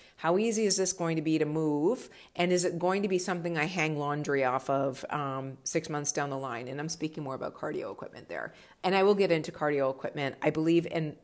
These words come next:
part two of this podcast, 'cause it's just gonna be too much to cover in one podcast. So let's kind of recap here. Like I said, very basic. All you need are a couple of dumbbells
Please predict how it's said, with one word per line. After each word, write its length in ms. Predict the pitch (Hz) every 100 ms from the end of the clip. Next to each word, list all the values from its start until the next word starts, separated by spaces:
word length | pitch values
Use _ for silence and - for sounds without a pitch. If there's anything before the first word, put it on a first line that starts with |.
| -
part 240 | 170 139
two 540 | - - 170 151 151 -
of 180 | 151 139
this 160 | 139
podcast, 640 | - 135 135 - 131 135 -
'cause 160 | 160
it's 140 | 143 -
just 200 | 151 -
gonna 140 | 165
be 220 | 147 139 - - - -
too 140 | 214
much 240 | 185 -
to 80 | -
cover 480 | - 175 151 147 139 - - -
in 240 | 160 156
one 200 | 147 156
podcast. 600 | 151 139 - - - - - - - - -
So 460 | - 233 185 131 - - _ _ _ _ _ _ - -
let's 260 | 170 170 -
kind 220 | 208 185
of 180 | 156 -
recap 500 | 156 156 156 156 -
here. 340 | 170 139 151 -
Like 100 | 165
I 60 | 180
said, 400 | 202 160 147 -
very 540 | 151 180 190 202 202 185 - 160
basic. 420 | 185 220 214 208
All 140 | 185
you 100 | 190
need 140 | 185 175
are 40 |
a 40 |
couple 240 | 170 - 180
of 80 | 165
dumbbells 520 | 165 170 170 175